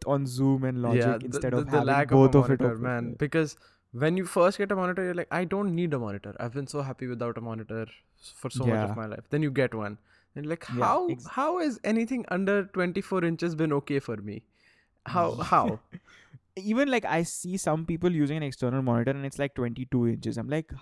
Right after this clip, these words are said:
Speaker 1: "That
Speaker 2: Don't,
Speaker 1: is
Speaker 2: don't
Speaker 1: small."
Speaker 2: do that. Don't do that.
Speaker 1: <laughs>
Speaker 2: Don't do that.
Speaker 1: Like, at least
Speaker 2: It's the
Speaker 1: twenty-seven. Like, that's what
Speaker 2: equivalent
Speaker 1: I
Speaker 2: of,
Speaker 1: have.
Speaker 2: like, buying a Nano will be, like, the lowest end.
Speaker 1: <laughs>
Speaker 2: Being like, "Oh, it's time for a
Speaker 1: Tata
Speaker 2: seven hundred
Speaker 1: Nano?
Speaker 2: mile
Speaker 1: Yeah.
Speaker 2: road trip."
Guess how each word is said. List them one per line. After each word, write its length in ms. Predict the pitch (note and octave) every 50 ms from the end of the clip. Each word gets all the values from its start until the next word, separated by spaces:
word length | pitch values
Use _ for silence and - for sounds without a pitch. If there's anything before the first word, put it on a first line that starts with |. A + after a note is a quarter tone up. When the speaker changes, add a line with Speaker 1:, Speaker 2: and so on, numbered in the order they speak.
| - _ - _ _ _ _ - - - F#3 - -
Speaker 1:
"That 140 | - E3 G3
Speaker 2:
Don't, 80 | A#3+ C4+
Speaker 1:
is 60 | C#4
Speaker 2:
don't 80 | E3 D#3
Speaker 1:
small." 240 | F3+ A3+ A#3+ F3+ C3+
Speaker 2:
do 60 | A#2
that. 160 | A#2 A#2 G3+
Don't 200 | - F3+ F3 E3+
do 120 | D3 D3 C3+
that. 240 | B2+ A#2+ A#2+ - -
Speaker 1:
<laughs> 100 | C4+ G3
Speaker 2:
Don't 200 | G3+ D#3 - E3+
do 80 | E3+ - C#3 - -
that. 120 | - - - _ - _ _ _ - - A3 G#3 G#3 - -
Speaker 1:
Like, 280 | - G3+ G#3+ G#3+ F#3 - -
at 200 | F3 F#3+ F#3 F3
least 280 | F3+ G#3 A3+ C4+ - -
Speaker 2:
It's 60 | -
the 60 | G3+ F#3+
Speaker 1:
twenty-seven. 540 | F3+ F3+ F3 - D#3 C3 B2 C#3+ C#3 B2+
Like, 120 | B2 C3 C3+
that's 160 | C#3 C#3+ D3
what 80 | D3+ D3+
Speaker 2:
equivalent 20 |
Speaker 1:
I 60 | C3+
Speaker 2:
of, 100 | C#3 C3+
Speaker 1:
have. 100 | A#2+ C#3+
Speaker 2:
like, 280 | C3+ B2 A#2 - - - _ _ -
buying 480 | - B2+ A#2+ A#2 A#2+ A2+ A#2 A#2+ B2 B2
a 80 | A#2+ A#2+
Nano 760 | A#2+ A#2 A2 G#2+ G#2+ A2 A2 A2+ A#2 A2 G#2+ G#2+ A2 A#2 - _ _ _ _ _
will 160 | A#2+ A#2+ B2
be, 180 | A2+ B2+ B2 A#2
like, 320 | A#2 A2+ G#2+ - _ - _ _ _
the 120 | - B2 A#2
lowest 480 | A#2 A#2+ A#2 A2+ A2+ A2+ A2+ - -
end. 340 | A#2 G#2+ G#2 G#2+ A2 A2 A2+ - _ _ _
Speaker 1:
<laughs> 560 | - - D#3 C#3 - D3 D3 - G3 - -
Speaker 2:
Being 220 | C3 B2 A#2 A#2
like, 180 | A#2 A2+ A2+ D#3
"Oh, 360 | E3+ F3 D#3 B2+ A2+ G#2+ - -
it's 160 | - - -
time 240 | - D3 D3 D#3 D#3
for 140 | - - D3+
a 180 | C#3 C3+ C3
Speaker 1:
Tata 80 | - -
Speaker 2:
seven 220 | - D#3+ D#3 E3
hundred 300 | - F3 E3+ - - E3+
Speaker 1:
Nano? 80 | D#3+ D#3
Speaker 2:
mile 260 | D#3 D3+ D3 D3 -
Speaker 1:
Yeah. 160 | F#3+ - C3 -
Speaker 2:
road 260 | C3+ C3+ C3+ B2+ -
trip." 200 | A#2+ A#2+ A#2+